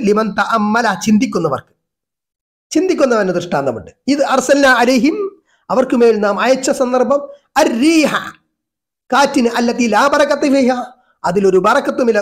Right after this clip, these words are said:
ഒരു ബറക്കത്തുമില്ലാത്ത കാറ്റ്, വലാ തഅതി ബി ഖൈരിൻ, വലാ തഅതി ബി ഖൈരിൻ, ഒരു നന്മയും കൊണ്ടുവരാത്ത കാറ്റ്, നല്ല ഒരു കാറ്റിനെ അല്ല അയച്ചത്. മാ തദഉ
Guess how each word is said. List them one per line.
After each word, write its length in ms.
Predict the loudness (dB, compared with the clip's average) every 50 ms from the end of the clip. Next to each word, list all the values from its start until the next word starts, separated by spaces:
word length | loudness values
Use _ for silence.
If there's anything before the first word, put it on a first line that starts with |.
| 2
ഒരു 80 | 2 2 2
ബറക്കത്തുമില്ലാത്ത 680 | 0 0 -2 -4 -4 -2 -2 0 0 0 0 -2 -2 -4 -4 -2
കാറ്റ്, 260 | -2 -4 -4 -6 -14 _ _ _ _ _ _ _ -2
വലാ 160 | 0 2 2 2 2
തഅതി 240 | 2 0 0 0 0 0
ബി 60 | 0 0 0
ഖൈരിൻ, 320 | 0 0 2 0 0 -4 -6 -8 -14 _ _ _ _ _ _ _ _ _ -4
വലാ 140 | -2 -2 -2 0
തഅതി 260 | 0 -2 0 0 0 0
ബി 60 | 0 2 2
ഖൈരിൻ, 280 | 2 2 2 0 -2 -6 -12 -16 _ _ _ _ _ -4 0
ഒരു 120 | 0 2 2 0
നന്മയും 340 | 0 0 0 0 0 0 0 0
കൊണ്ടുവരാത്ത 500 | 0 2 2 0 0 0 -2 -2 -4 -4 -2 -2
കാറ്റ്, 280 | -2 -4 -4 -8 -18 -20 _ _ _ _ _ _ _ _ _ _ _ _ _ _ -6
നല്ല 200 | -4 -2 0 0 0 -2 -2 -6 -10 -14 -18 _ _ _ _ _ _ _ _ _ -4
ഒരു 100 | -4 0 0
കാറ്റിനെ 300 | 0 0 0 2 2 2 2
അല്ല 100 | 2 2 2 2
അയച്ചത്. 320 | 0 0 0 -4 -6 -6 -10 -16 _ _ _ _ -4 0
മാ 100 | 0 2 2 2 2
തദഉ 280 | 0 2 2 2 2